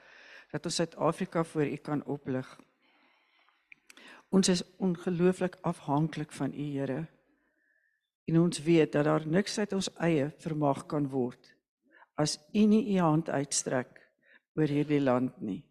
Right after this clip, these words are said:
En ons wil kom vanoggend en ons wil elke vlak van regering voor U bring.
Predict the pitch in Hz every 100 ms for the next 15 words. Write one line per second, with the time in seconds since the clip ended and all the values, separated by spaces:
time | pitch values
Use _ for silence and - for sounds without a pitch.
0 | _ _ _ _ _ 160 170 170 - 180
1 | 202 208 - 175 - 165 160 160 156 165
2 | 165 165 165 190 - 208 - 180 - -
3 | 175 165 165 - 185 160 131 - - 151
4 | 135 143 - 139 139